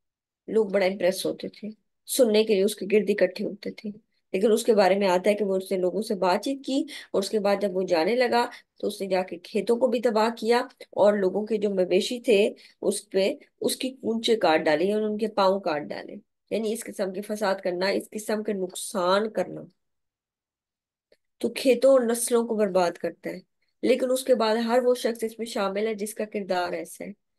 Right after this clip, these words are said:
कि जबान से तो ऐसी बात है कि इंसान को लगे कि इनसे बड़ा हमारा खैर ख्वाह कोई नहीं। जब तक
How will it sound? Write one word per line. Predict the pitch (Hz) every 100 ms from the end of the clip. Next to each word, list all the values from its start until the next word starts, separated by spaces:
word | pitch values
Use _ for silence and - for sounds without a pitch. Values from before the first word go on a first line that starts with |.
| _ _ -
कि |
जबान | 208 202 202 202
से | 233
तो | 226 226
ऐसी | 214 214
बात | 220 208 226
है |
कि | 233
इंसान | 214 220 190
को | 220
लगे | 208 190 233
कि | 233
इनसे | 202 220
बड़ा | 196 214
हमारा | 196 170 196
खैर | 208 202
ख्वाह | 202 214
कोई | 214 190
नहीं। | 185 190 - _ _ _ _ _ _ _ _ _ _ _ _ _ _ _ _ _ _ _ _ _ _ -
जब | 185 208 208
तक | 214